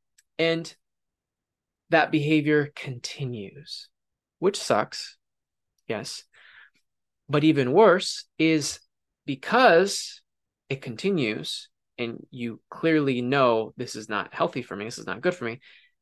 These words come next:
your self-esteem starts to kind of empty, right? It's like a,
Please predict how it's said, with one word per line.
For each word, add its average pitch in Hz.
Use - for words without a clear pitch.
your 147
self-esteem 151
starts 131
to 117
kind 117
of -
empty, 113
right? 107
It's 110
like 123
a, 101